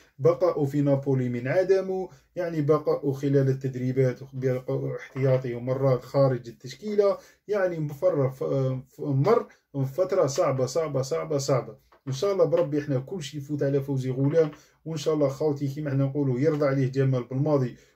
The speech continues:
ويكون من المستدعيين للمقابلات والاستحقاقات القادمة، خاصة المقابلتين الشكليتين اللي بقات لنا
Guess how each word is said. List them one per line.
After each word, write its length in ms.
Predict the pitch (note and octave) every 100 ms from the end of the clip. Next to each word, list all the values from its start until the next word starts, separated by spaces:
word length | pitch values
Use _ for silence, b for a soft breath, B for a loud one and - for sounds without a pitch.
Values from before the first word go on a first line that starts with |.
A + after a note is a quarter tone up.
| b
ويكون 300 | D3+ C#3+ E3+
من 220 | D3 D3
المستدعيين 840 | D3 C#3 C3 C#3 C3+ C#3 D3+ C3 B2+
للمقابلات 880 | B2+ C#3 C#3+ C3+ C#3 C#3 C#3 C3+ C3
والاستحقاقات 1000 | B2+ A#2+ - C#3+ C#3 C3 C#3+ C3 C3+ B2+
القادمة، 600 | A#2+ - D3+ D#3 F3 E3+ - B B
خاصة 380 | F3+ E3+ E3 C#3+
المقابلتين 1000 | D3 C#3 C#3 C#3 C#3 C#3 C#3 C3+ D3+ C3
الشكليتين 680 | - C#3 C#3 C#3 C#3 C3+ C3+
اللي 140 | C3
بقات 340 | C3 C3+ C3+
لنا 240 | C#3 C3